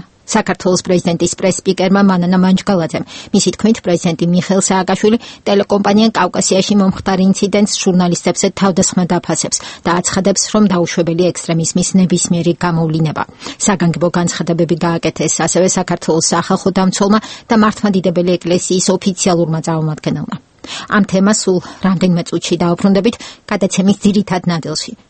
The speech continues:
ახლა კი ახალი ამბების გამოშვებას გავაგრძელებთ. ცენტრალურ და დასავლეთ ევროპაში,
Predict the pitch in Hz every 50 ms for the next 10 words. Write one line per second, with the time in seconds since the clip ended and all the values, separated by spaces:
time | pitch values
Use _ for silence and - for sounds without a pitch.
0 | _ _ - - 196 - 214 214 - 233 247 - _ _ _ - 190 185 - -
1 | 180 175 165 160 151 156 139 156 156 - - 160 160 156 - - 165 151 156 -
2 | - 170 160 156 - - - - - - - - - - - - _ _ _ _
3 | _ - - - - - - - - - - - - - 277 285 277 262 254 247
4 | 247 247 254 240 - 262 254 254 - 240 214 - - 233 226 226 - 214 220 214
5 | 220 202 - - 202 202 - - -